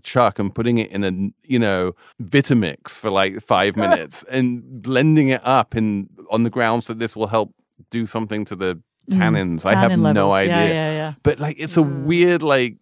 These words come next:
Speaker 1: yeah, it, it, it's just, it's, it shows just a kind of basic level of credulousness, I
Speaker 2: Yeah.
Speaker 1: guess.
Speaker 2: And I mean, he is, like, the thing with Connor is he's dumb, he's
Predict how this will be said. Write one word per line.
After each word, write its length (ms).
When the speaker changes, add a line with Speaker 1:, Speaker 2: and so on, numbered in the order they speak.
Speaker 1:
yeah, 220
it, 260
it, 260
it's 180
just, 400
it's, 380
it 220
shows 500
just 260
a 60
kind 240
of 400
basic 560
level 400
of 400
credulousness, 920
I 20
Speaker 2:
Yeah. 380
Speaker 1:
guess. 180
Speaker 2:
And 120
I 60
mean, 180
he 200
is, 300
like, 180
the 80
thing 200
with 140
Connor 500
is 140
he's 200
dumb, 420
he's 340